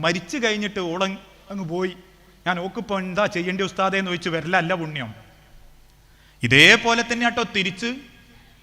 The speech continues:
തൻ്റെ ഭർത്താവിനോട് ഏറ്റവും നല്ല സ്വഭാവത്തോടെ പെരുമാറുന്ന സ്ത്രീയാണ് ഏറ്റവും ഭംഗി.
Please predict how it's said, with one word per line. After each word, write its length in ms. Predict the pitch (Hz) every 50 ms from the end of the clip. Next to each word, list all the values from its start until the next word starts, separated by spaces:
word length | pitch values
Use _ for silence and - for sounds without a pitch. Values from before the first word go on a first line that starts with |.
| - - - - - - - - - - - - -
തൻ്റെ 200 | 139 147 156 175
ഭർത്താവിനോട് 720 | 180 165 175 170 - - 208 214 214 214 226 226 226 226 208
ഏറ്റവും 400 | 190 - - - 233 247 247 247 240
നല്ല 180 | 233 226 220 214
സ്വഭാവത്തോടെ 680 | 208 - 190 180 190 214 208 208 - - 208 208 190
പെരുമാറുന്ന 640 | - - 185 175 190 185 202 202 196 190 180 180 175
സ്ത്രീയാണ് 480 | - - - 151 156 170 180 175 165 156 -
ഏറ്റവും 320 | - - - 180 185 180 156
ഭംഗി. 300 | 143 139 139 143 131 113